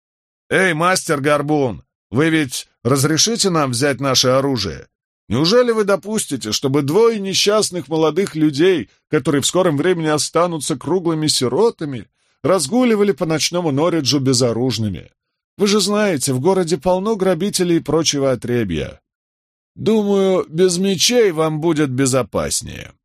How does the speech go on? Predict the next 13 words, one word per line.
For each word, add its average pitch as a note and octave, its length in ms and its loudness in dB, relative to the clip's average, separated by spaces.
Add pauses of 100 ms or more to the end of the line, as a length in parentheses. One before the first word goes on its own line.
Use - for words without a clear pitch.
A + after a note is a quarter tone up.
(100)
усмехнулся G2 680 -2
Барак. E2+ 480 -4 (160)
"Но A2 120 0
мы C#3+ 140 2
не F3+ 80 2
можем G3 380 0
бросить C3+ 400 0
их C3 120 0
здесь", A#2+ 520 -2 (140)
с G#2+ 40 -4
жаром C#3+ 480 2
возразил A#2+ 500 -2
Барнабас. F2 720 -4